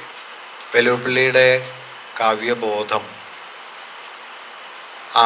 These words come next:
നിലയിലെ നിരന്തരമായ ഒരു വെട്ടിത്തിരുത്തലിനെ ഉൾക്കൊള്ളുന്നുണ്ട്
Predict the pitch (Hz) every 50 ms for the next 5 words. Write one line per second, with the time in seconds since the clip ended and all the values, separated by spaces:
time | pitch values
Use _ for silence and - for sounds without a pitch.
0 | 117 117 123 120 117 120 117 117 117 117 120 123 131 135 131 - - - - -
1 | - - - - - - - - - - - - - - - - - - 110 110
2 | 107 107 110 110 117 117 120 120 117 117 117 113 113 113 113 113 113 113 117 117
3 | 113 113 113 113 113 110 - - - - - - - - - - - - - -
4 | - - - - - 113 107 - - 131 131 131 127 120 120 117 - - 120 120
5 | 120 120 123 123 123 110 101 101 - 117 110 113 113 113 113 113 110 107 104 107
6 | 110